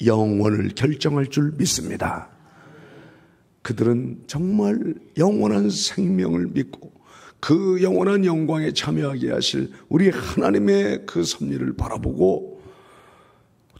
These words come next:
도리어 그 고난 속에서도 감사하는 거예요. 지진도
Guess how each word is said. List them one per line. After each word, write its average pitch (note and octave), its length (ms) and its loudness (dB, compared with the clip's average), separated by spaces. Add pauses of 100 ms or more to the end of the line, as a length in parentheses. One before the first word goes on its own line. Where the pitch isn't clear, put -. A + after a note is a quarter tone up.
도리어 D#3+ 380 2 (120)
그 B2 140 -2
고난 D3+ 360 2
속에서도 D#3 640 -2
감사하는 G#3+ 640 0
거예요. - 380 -10 (1700)
지진도 A2 840 -2